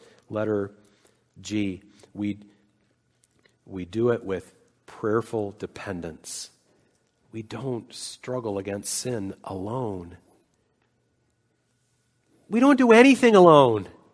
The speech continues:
Isn't that so good? Because God has brought us near. You're never alone in the Christian life. You might feel like you are.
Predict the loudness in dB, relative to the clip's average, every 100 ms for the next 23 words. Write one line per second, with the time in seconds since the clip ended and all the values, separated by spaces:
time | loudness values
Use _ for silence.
0 | _ _ _ -20 -20 _ _ _ -2 2
1 | 6 6 6 6 6 8 10 8 6 -2
2 | -20 _ _ _ _ _ 0 6 8 8
3 | 8 10 12 10 8 6 10 10 8 2
4 | 4 6 6 6 0 0 4 4 4 8
5 | 8 10 8 8 10 10 10 8 4 2
6 | -2 0 0 2 0 -2 -6 -18 _ _
7 | _ _ _ _ _ _ _ 2 4 4
8 | 0 2 8 10 8 4 0 -2 4 4